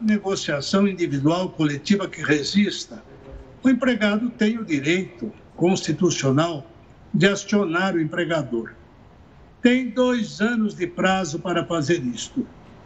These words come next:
Eu não reluto em dizer que, para o empregador, é uma situação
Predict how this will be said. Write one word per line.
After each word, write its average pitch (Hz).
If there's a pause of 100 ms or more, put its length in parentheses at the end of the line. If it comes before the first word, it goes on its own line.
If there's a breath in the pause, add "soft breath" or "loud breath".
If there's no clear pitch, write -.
(320)
Eu 285
não 262
reluto 175
em 139
dizer 117 (760)
que, 220
para 247
o 233
empregador, 185 (300)
é 214
uma 220
situação 196